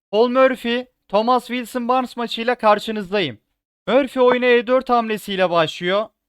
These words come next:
Siyahlar ise E beş ile yanıt veriyor. Fil C dört, fil açılışı. At F altı, E dört piyonunu istedi. Murphy at F üç ile devam ediyor. Petrov savunmasına döndü oyun.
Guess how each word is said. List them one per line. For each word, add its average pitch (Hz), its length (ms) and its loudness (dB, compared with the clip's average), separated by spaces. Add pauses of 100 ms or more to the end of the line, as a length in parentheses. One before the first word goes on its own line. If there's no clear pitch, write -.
(420)
Siyahlar 240 380 4
ise 233 260 0
E 220 80 0
beş 233 240 0
ile 233 60 -4
yanıt 226 300 -4
veriyor. 151 340 -4 (500)
Fil 247 160 0
C 226 300 4
dört, 196 400 -2 (340)
fil 247 160 2
açılışı. 180 540 -2 (560)
At 214 240 2
F 254 220 6
altı, 208 560 2 (640)
E 185 220 0
dört 262 260 0
piyonunu 240 340 -2
istedi. 220 560 -2 (880)
Murphy 262 340 0
at 262 200 2
F 254 200 -2
üç 247 160 -10
ile 233 100 -2
devam 190 380 2
ediyor. 131 320 -8 (1040)
Petrov 262 420 2
savunmasına 240 680 0
döndü 190 260 -2
oyun. 127 240 -4